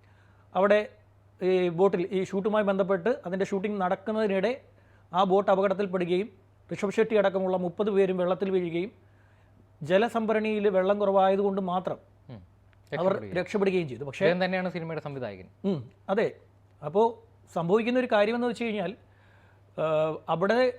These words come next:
Speaker 1: ആ സ-, ആ സംഭരണിയിലേക്ക് പോയ സാധനങ്ങളിൽ പലതും പിന്നെ തിരിച്ചു കിട്ടിയില്ല. ക്യാമറ അടക്കമുള്ളവ പോയി. അപ്പോൾ അതിൻ്റെ ഷൂട്ടിങ്ങിന് എത്ര നഷ്ടം വന്നു എന്ന് ഇതുവരെ അവരുടെ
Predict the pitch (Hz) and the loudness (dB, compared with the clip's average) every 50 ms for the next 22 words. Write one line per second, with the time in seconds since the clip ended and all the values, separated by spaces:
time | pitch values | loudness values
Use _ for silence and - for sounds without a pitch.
0 | - 190 214 233 240 226 226 - - - - - - - 170 196 208 - 208 190 | 0 0 2 4 4 2 0 -4 -10 -18 -18 -14 -6 -2 0 0 0 0 0 0
1 | 196 214 220 233 233 226 233 214 226 208 226 214 208 202 208 220 - - - 196 | 0 0 0 0 0 0 0 -2 -2 -2 0 0 2 2 0 -2 -4 -4 -4 -2
2 | 175 180 196 190 202 208 214 196 180 190 175 170 175 185 185 185 175 165 - 170 | -2 0 0 -2 0 0 -2 -2 0 -2 -2 0 -2 -2 -2 -4 -6 -6 -6 -8
3 | 147 139 - 180 156 117 - 98 - - - - - - - - - - - 160 | -10 -8 -8 -10 -10 -10 -12 -18 -20 -20 -20 -20 -20 -20 -20 -20 -20 -12 -6 -4
4 | 160 185 220 240 226 190 185 180 196 185 175 170 165 156 - - - - 117 - | -2 0 2 2 2 2 2 0 -2 -2 -2 -2 -2 -4 -4 -8 -16 -18 -18 -18
5 | - - _ - - - - - - - - - - - - - - - 151 151 | -18 -20 _ -20 -20 -20 -20 -20 -20 -20 -20 -20 -20 -20 -20 -20 -16 -12 -2 2
6 | 202 208 208 202 220 214 - 202 190 202 190 240 208 226 226 226 247 214 170 - | 4 4 4 4 2 0 0 -2 -2 -2 -2 -2 -2 -2 -2 -2 -2 -4 -4 -2
7 | - 214 220 196 175 - - 233 226 214 208 196 196 202 196 190 202 202 170 165 | -2 -2 0 -2 -4 -4 -2 -2 -2 0 0 0 0 0 0 0 -2 -2 0 2
8 | 196 214 202 165 190 - - - - _ _ - - - - - - - - - | 2 4 4 2 0 -2 -6 -12 -20 _ _ -20 -20 -20 -20 -20 -20 -20 -20 -20
9 | - - - - 170 165 180 175 185 | -20 -14 -10 -4 -2 0 2 2 2